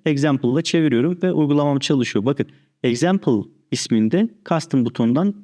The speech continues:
bir komponent import ettim ama bu komponentin ismi ne? Custom buton. İsmini nereden görüyoruz? Const custom butondan görüyoruz. Aynı isim olmak zorunda değil ama sadece default olarak export edildiyse. Örneğin buradaki indekste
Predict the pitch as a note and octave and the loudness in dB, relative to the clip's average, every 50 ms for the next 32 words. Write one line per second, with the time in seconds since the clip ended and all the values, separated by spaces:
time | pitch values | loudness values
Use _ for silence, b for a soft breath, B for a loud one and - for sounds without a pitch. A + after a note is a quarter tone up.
0 | - _ - D#3+ E3 - D3+ C#3+ C#3 - D3+ D3+ D3+ C#3+ C3+ B2 - G#2+ G2+ - | -8 _ -4 -4 -2 0 -2 -2 0 0 0 0 0 0 0 0 -2 -2 -2 -2
1 | G#2+ G#2 - - G#2 G2 - - F3+ G3 F#3+ D#3+ B2 A2+ C3 E3 G3 F#3+ - - | -2 -4 -2 -4 -6 -4 -2 -2 0 2 2 2 0 0 0 0 0 0 -2 -2
2 | D3+ C#3 C#3 - C#3+ C3+ C3+ B2+ B2+ - C#3+ C#3+ - - D#3+ D#3 D#3+ G3 G3+ - | -2 0 0 0 0 0 0 -2 -2 -2 -4 -2 -2 0 0 0 0 0 -2 -2
3 | F#3 F3 D#3+ - - D#3 A#2+ G2+ - - A2 G#2 A#2 - - D3 D3+ D#3 D#3+ D#3 | -2 -4 -2 -2 -2 -2 -2 -2 -2 -2 -2 -2 -2 -2 -2 0 0 2 0 0
4 | C3+ C3 A#2+ A2 G#2 G#2+ G#2 A2 C3+ F#3 G#3+ b b b b b b b b b | 0 0 0 0 2 2 2 0 0 -2 -4 b b b b b b b b b
5 | - D#3 D3+ E3+ E3 - - _ _ - D#3 D3+ D3+ - - A#2+ G#2 F#2+ - A2 | -2 -2 -2 -2 -4 -8 -16 _ _ -4 -2 -2 -2 -2 -2 -2 -2 -2 -2 0
6 | G#2 G2+ G2 F#2+ F#2+ F#2+ F#2+ F#2+ G#2+ C3+ G3+ b b b b b b - F#3 F#3 | 0 0 0 0 0 0 0 0 0 -2 -2 b b b b b b -4 -2 0
7 | F#3 F3 E3 D#3 - D#3 C#3+ C#3+ D#3 F3 F3 - D#3 D3 C#3 C#3+ D3 C#3+ C3+ B2+ | 0 0 0 0 0 0 0 0 0 -2 -2 0 0 0 2 2 2 2 2 0
8 | G2+ G2+ - C3+ D#3+ G#3 G3+ - - - F#3 F3+ D#3+ C#3+ C#3+ C#3+ F#3+ E3 C#3 C3+ | 0 0 0 0 0 0 -2 -2 -4 -2 -2 0 0 0 0 0 0 0 0 -2
9 | C#3 - - D#3+ D#3 C#3 - C3+ A#2 A2+ G#2 F#2+ - G#2+ G2 - - - G2+ - | -2 -2 0 -2 0 0 0 0 2 0 0 0 -2 -4 -4 -4 -4 -4 -4 -2
10 | - G#2 F#2+ G2+ F#2+ F#2 G2 F#2 - - F2+ - - _ _ _ _ _ _ _ | -2 -2 0 0 -2 0 0 -2 -2 -4 -6 -8 -8 _ _ _ _ _ _ _
11 | _ - E3+ G3 G3 D#3+ C3 A#2+ A2+ A#2+ D3+ F3+ F3+ F3 E3+ E3 - D#3+ D#3+ E3 | _ -2 0 2 2 2 2 0 0 0 0 0 0 0 -2 -2 0 0 0 2
12 | D#3+ D#3 C3 - - - E3 F#3 A3+ - | 0 0 -2 -4 -4 -2 0 0 -2 -2